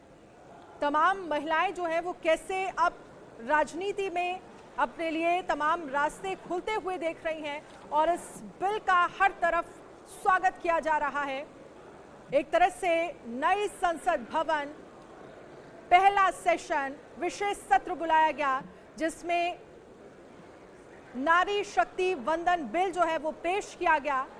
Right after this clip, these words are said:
लोकसभा से कल पास हो गया। दिन भर बहस जो है, इस तरह का नज़ारा जो है वो संसद में बहुत कम देखने को मिलता है। चाहे आप लोकसभा की बात कर लीजिए, चाहे राज्यसभा की बात कर लीजिए,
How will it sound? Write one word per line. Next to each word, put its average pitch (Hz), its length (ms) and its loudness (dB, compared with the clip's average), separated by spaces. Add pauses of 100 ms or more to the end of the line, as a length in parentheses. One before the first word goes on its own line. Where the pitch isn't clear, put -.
(260)
लोकसभा 330 420 2
से 359 140 -2
कल 339 180 2
पास 349 400 2
हो 330 80 0
गया। 320 220 2
दिन 311 240 -6
भर 381 300 2 (340)
बहस 311 500 0
जो 370 100 0
है, 311 400 -4 (400)
इस 226 180 -6
तरह 381 200 8
का 440 140 0
नज़ारा 330 460 2
जो 370 140 -4
है 349 120 4
वो 392 120 0
संसद 370 440 -4
में 302 160 -6
बहुत 294 200 0 (120)
कम 359 100 2
देखने 339 420 -6
को 285 120 -4
मिलता 262 280 -6
है। 277 120 -4
चाहे 302 260 -6
आप 330 200 -2
लोकसभा 339 360 -4
की 339 120 -10
बात 269 260 -4
कर 262 80 -4
लीजिए, 254 320 -4 (300)
चाहे 320 240 0
राज्यसभा 302 500 -2
की 339 140 -8
बात 277 260 -4
कर 277 80 -4
लीजिए, 262 320 -4